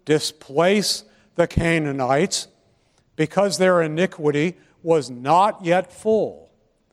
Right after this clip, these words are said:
But there was coming a time when he was going to deal with the sin of the Canaanites unless they repented. They did not repent, and then in fourteen hundred approximately,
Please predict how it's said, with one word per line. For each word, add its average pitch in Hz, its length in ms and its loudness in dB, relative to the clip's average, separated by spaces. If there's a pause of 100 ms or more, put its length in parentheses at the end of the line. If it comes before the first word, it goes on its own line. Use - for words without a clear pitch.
(460)
But 156 220 0
there 165 140 4
was 147 160 -2
coming 214 360 -2
a 160 80 -2
time 143 560 -2 (380)
when 147 200 -2
he 160 140 -4
was 139 220 -6
going 139 340 -6
to 123 200 -18 (120)
deal 170 540 0 (400)
with 135 140 -2
the 131 100 -4
sin 156 460 0 (240)
of 143 140 0
the 131 100 -6
Canaanites 165 680 0
unless 143 320 -2
they 160 100 0
repented. 135 720 -6 (800)
They 143 240 2
did 156 320 0
not 160 320 2
repent, 131 640 -8 (640)
and 143 220 -6
then 156 200 0
in 143 120 -2
fourteen 160 500 -2
hundred 143 380 -4
approximately, 135 840 -8